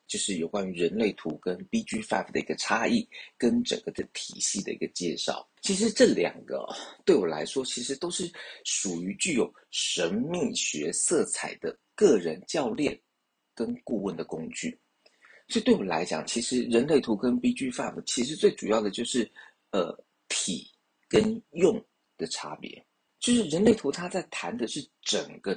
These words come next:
知识体系的基础，谈的是个人的一个察觉、了解，我们每一个人都是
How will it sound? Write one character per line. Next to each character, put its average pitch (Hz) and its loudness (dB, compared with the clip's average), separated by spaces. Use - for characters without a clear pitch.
知 147 0
识 147 -2
体 - -10
系 - -4
的 87 -4
基 107 -6
础， - -8
谈 - 0
的 143 -2
是 156 -2
个 202 8
人 101 2
的 87 -2
一 - -4
个 85 2
察 - -6
觉、 - -12
了 90 0
解， 95 -2
我 - -6
们 101 0
每 98 0
一 156 -4
个 147 4
人 85 -4
都 117 -2
是 104 -2